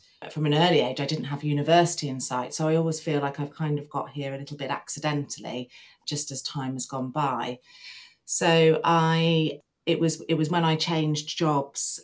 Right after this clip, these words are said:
moving into a full-time education post in specialist palliative care, and was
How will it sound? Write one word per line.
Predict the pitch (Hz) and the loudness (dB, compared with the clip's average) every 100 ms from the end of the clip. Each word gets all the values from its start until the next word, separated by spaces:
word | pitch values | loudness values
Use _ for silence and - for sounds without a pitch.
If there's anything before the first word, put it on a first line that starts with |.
| - | -2
moving | 151 147 143 | 0 2 0
into | 147 | -2
a | 143 | -8
full-time | - 180 175 151 131 | -4 -4 -2 -4 -4
education | 127 - - 127 120 127 123 | -6 -10 -8 -6 -6 -4 -6
post | 123 120 139 - - - | -6 -10 -8 -6 -8 -8
in | 147 135 127 | -6 -6 -6
specialist | - 131 - 139 - | -8 -8 -8 -10 -10
palliative | 143 131 127 123 - | -8 -8 -10 -14 -14
care, | 175 139 101 110 - _ _ _ _ | -6 -4 -4 -6 -10 _ _ _ _
and | 135 127 127 | -4 -2 -2
was | 127 123 - - | -4 -2 -2 -4